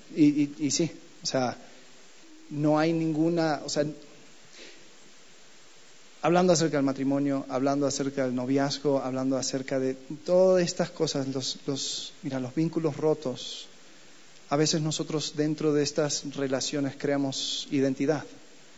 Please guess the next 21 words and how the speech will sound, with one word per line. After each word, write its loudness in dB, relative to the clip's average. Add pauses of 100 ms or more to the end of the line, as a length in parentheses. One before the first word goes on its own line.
(1300)
Y 6
empezamos 2
a 0
pensar 0
de 2
que -2
porque 0
esta 2
relación 0
se -4
rompió, 0 (100)
porque -2
esto -4
no -4
funcionó, -2
porque -4
esto -6
se -6
echó -4
a -2
perder, -2